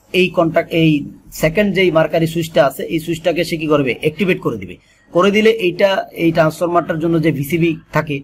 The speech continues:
ওই ভিসিবির trip সার্কিটের সাথে এটা connect করা থাকে, তখন সে ভিসিবিটাকে trip করাই দিবে। তো সেক্ষেত্রে কি হবে? ট্রান্সফরমারটা বড় ধরনের কোনো ক্ষতির হাত থেকে, ধরেন transformer damage হওয়া বা ওয়েন্ডিংয়ে বড় ধরনের কোনো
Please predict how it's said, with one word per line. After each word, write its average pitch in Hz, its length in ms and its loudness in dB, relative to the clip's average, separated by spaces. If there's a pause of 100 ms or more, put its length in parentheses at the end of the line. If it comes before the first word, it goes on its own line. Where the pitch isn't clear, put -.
(260)
ওই 165 160 2
ভিসিবির 170 380 0 (180)
trip 185 220 -4
সার্কিটের 160 380 -2
সাথে 165 200 -2
এটা 151 180 -2
connect 139 260 -4
করা 107 160 -4
থাকে, 95 200 -16 (360)
তখন 160 260 0
সে 202 80 -2 (100)
ভিসিবিটাকে 165 580 -2
trip 185 260 -6
করাই 113 220 -2
দিবে। 87 160 -10 (360)
তো 185 140 -4
সেক্ষেত্রে 208 400 -2
কি 202 120 0
হবে? 220 120 2 (320)
ট্রান্সফরমারটা 190 560 -2 (120)
বড় 160 200 2
ধরনের 190 320 0
কোনো 170 120 -4 (100)
ক্ষতির 165 280 -2
হাত 160 180 -2
থেকে, 175 180 -4 (800)
ধরেন 156 300 2 (280)
transformer 160 460 0
damage 160 300 2
হওয়া 156 180 4
বা 151 140 4
ওয়েন্ডিংয়ে 151 440 0
বড় 143 180 4
ধরনের 156 260 2
কোনো 156 120 -2